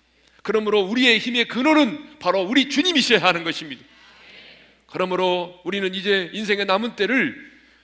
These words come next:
주님의 힘과 능력을 힘입어 살아가야 되는 것입니다. 사실 이 세상을 살아가면서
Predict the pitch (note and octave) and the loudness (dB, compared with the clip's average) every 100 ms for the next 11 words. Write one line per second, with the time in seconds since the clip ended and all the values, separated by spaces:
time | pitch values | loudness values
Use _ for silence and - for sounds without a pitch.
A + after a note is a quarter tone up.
0 | - A#3+ C4 B3+ A#3+ A#3 - D4+ D4+ A#3+ | -12 -6 -4 -2 0 0 0 -2 -2 0
1 | A#3 A#3 G#3+ D4+ F4 D4+ B3+ F#3 G#3+ A3+ | 0 0 -2 -2 0 -2 -2 -4 -4 0
2 | A3 G#3+ E3+ F#3 G3 G3+ G#3 G#3 F#3+ D#3+ | 0 0 -2 2 4 2 2 -2 -6 -8
3 | C3 - _ _ - - - - - _ | -14 -20 _ _ -20 -20 -20 -20 -20 _
4 | _ _ - C#3 D3 D3 D#3 C#3+ D3 C#3+ | _ _ -6 -4 -4 -6 -6 -6 -4 -4
5 | C#3+ C3+ C#3+ C3 D3 C#3+ C3+ C#3+ - | -4 -4 -2 -2 -6 -6 -8 -8 -18